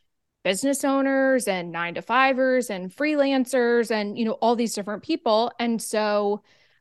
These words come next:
over a year ago, pivoted to, I launched my course, Create with Confidence, and then I also do done for you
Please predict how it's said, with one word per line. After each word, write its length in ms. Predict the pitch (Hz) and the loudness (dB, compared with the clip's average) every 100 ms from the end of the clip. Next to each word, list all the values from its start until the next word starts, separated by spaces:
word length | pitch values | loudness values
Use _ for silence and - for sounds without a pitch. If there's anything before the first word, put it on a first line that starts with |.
| _ - | _ 4
over 320 | 285 370 359 | 6 6 2
a 60 | 285 | 0
year 200 | 226 208 | 2 0
ago, 440 | 196 190 247 302 | 2 2 2 0
pivoted 640 | - 240 226 220 220 202 - | -2 -2 0 0 0 -2 -6
to, 480 | - 226 214 214 208 | -8 -2 0 0 0
I 280 | 196 196 185 202 | 0 -2 -4 -2
launched 460 | 202 214 - - | 0 0 -4 -8
my 120 | 185 | -8
course, 440 | 185 311 320 302 - | -4 -2 -2 -2 -4
Create 240 | 214 208 | -4 -4
with 100 | 202 | -6
Confidence, 640 | - 254 254 262 254 240 - | -4 -2 -2 -2 -2 -4 -6
and 220 | 208 202 | -6 -4
then 100 | 202 | -4
I 120 | 202 | -4
also 420 | 202 208 - 214 | -4 -6 -4 -6
do 360 | 190 202 202 196 _ _ _ | -4 -2 -2 -2 _ _ _
done 260 | - 240 240 | 0 2 0
for 180 | - 226 | -2 -4
you 460 | 214 214 214 214 | -2 -2 0 0